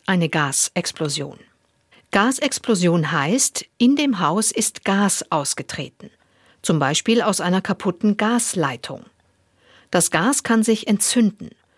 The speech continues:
Dazu muss es mit Feuer oder Strom in Kontakt kommen,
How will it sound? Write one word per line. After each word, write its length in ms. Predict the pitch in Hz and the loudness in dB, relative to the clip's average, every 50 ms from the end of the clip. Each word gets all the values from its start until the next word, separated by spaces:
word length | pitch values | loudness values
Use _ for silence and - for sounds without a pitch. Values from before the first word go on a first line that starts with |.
| _ _ _ _ _ _ _ | _ _ _ _ _ _ _
Dazu 260 | - 160 - - 165 160 | -6 -4 -2 0 0 2
muss 220 | 170 185 196 - | 2 2 2 0
es 160 | 214 214 - | 0 0 0
mit 140 | 185 156 - | -2 -4 -4
Feuer 420 | - - 156 143 165 190 196 - | -4 -4 -2 0 2 2 2 2
oder 180 | - 208 208 202 | 0 0 0 0
Strom 440 | 202 - - - 240 247 247 214 185 | 0 -2 0 2 4 4 4 4 2
in 140 | - 165 - | -2 -4 -6
Kontakt 440 | - 160 143 - - 131 123 - | -6 -6 -8 -6 -8 -10 -10 -10
kommen, 300 | - - 135 131 135 - | -10 -8 -8 -8 -10 -12